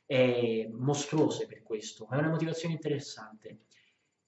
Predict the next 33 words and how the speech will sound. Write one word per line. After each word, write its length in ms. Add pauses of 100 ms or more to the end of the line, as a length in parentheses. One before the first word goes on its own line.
(120)
Eh, 680
Lex 320
Luthor 340
vuole 240
dimostrare 840
che 600 (920)
Superman 960 (320)
è 100
fallibile, 880
non 180
è 60
un 200
dio, 440
perché 220
se 140
fosse 340
un 100
dio, 380 (500)
un 180
dio 160
non 160
può 120
essere 340
buono, 380
quindi 460
o 180
è 60
buono 360
e 40
non 140
è 40
un 160
dio, 640